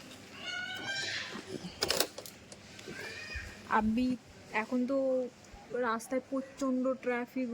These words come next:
হবে। আহ, আজ টিউসডে আয় না, টিউসডে তো ভাই বহুত ট্রাফিক होगा। मैं पहले हेलमेट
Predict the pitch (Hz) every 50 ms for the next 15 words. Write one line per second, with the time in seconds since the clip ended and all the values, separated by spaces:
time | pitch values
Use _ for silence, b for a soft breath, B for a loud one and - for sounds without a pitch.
0 | 247 240 233 226 233 233 269 - - - - - - - - - - - - -
1 | 262 247 233 240 240 240 262 277 277 - - 240 233 262 254 - - - - -
2 | - - - - 262 262 262 262 247 247 285 294 277 262 254 254 285 302 277 233
3 | 214 - - - - - - - - - - - - - 233 240 240 226 - 247
4 | 240 240 247 226 233 233 233 214 208 214 208 214 226 226 - - 226 220 214 -
5 | 214 214 208 208 202 196 202 214 220 - - - - - - - - - - -
6 | 240 233 233 247 240 240 247 240 233 233 226 226 226 240 240